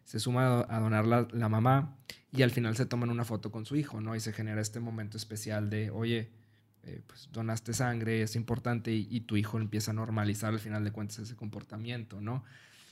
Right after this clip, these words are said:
¿Y qué pasa con este programa? Que estás educando para el futuro, pero estás actuando en el presente.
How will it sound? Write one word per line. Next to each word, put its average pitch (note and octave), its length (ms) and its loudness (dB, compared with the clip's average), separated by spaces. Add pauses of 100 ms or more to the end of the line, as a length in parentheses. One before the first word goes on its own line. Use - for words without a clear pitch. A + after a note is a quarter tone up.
(120)
¿Y C3 100 6
qué D3 140 10
pasa D3 300 8
con D3 100 8
este C#3 180 6
programa? C3+ 560 8
Que A#2 320 4
estás B2 440 2
educando C3 460 6
para C#3+ 140 10
el C#3+ 60 10
futuro, D#3+ 560 6 (480)
pero B2 160 6
estás A#2 260 2
actuando A2+ 360 0
en A#2 60 0
el A2 120 -2
presente. G#2 580 -6